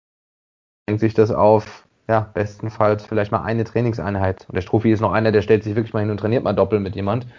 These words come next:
Ja, der Sascha, Sascha nicht oder viele von diesen Top-Einzelspielern, die machen das gar nicht. Das ist gewissermaßen, ist das ein Nachteil und längerfristig ist das bestimmt ein Nachteil, aber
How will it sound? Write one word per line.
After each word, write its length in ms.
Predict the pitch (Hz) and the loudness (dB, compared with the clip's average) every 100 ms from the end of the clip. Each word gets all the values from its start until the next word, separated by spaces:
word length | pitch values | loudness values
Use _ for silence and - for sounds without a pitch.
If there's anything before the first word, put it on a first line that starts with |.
| - - - | -20 -18 -6
Ja, 160 | 92 | -4
der 160 | 82 87 | -2 -2
Sascha, 540 | 90 110 101 92 90 | -2 -2 -4 -4 -6
Sascha 260 | 85 92 104 | -6 -4 2
nicht 320 | 107 117 - | 4 4 2
oder 180 | - 92 87 - | 0 0 -2 -6
viele 240 | - 104 101 | 0 2 2
von 100 | 101 | 0
diesen 160 | 98 | 0
Top-Einzelspielern, 640 | 101 - 95 95 95 95 | 0 0 -2 -4 -4 -2
die 40 | 95 | -2
machen 180 | 101 123 | 0 0
das 160 | 90 | -2
gar 160 | - 82 | -2 -2
nicht. 260 | 85 78 - _ - - - _ - | -2 -4 -12 _ -20 -20 -20 _ -12
Das 160 | - | -10
ist 200 | - - | -8 -2
gewissermaßen, 1120 | - 90 92 90 85 80 87 101 101 95 95 - - - - - _ - | 2 2 4 2 2 2 2 2 -2 -4 -4 -6 -20 -20 -20 -20 _ -6
ist 160 | 85 | 0
das 160 | - - | 0 2
ein 80 | 80 | 2
Nachteil 640 | 78 104 98 110 113 117 | 2 0 0 0 2 2
und 100 | 76 | 0
längerfristig 800 | 80 101 110 - 110 104 95 95 | -4 -4 -4 -2 -4 -4 -6 -6
ist 300 | 69 90 - | -6 -10 -12
das 120 | 87 | -14
bestimmt 640 | - - - 101 98 - - _ _ _ - - | -10 -10 -4 -4 -6 -14 -20 _ _ _ -18 -8
ein 140 | 92 | -4
Nachteil, 440 | 87 87 85 101 - | 0 -2 0 -2 0
aber 600 | 82 85 87 87 85 85 | 2 2 4 2 2 -2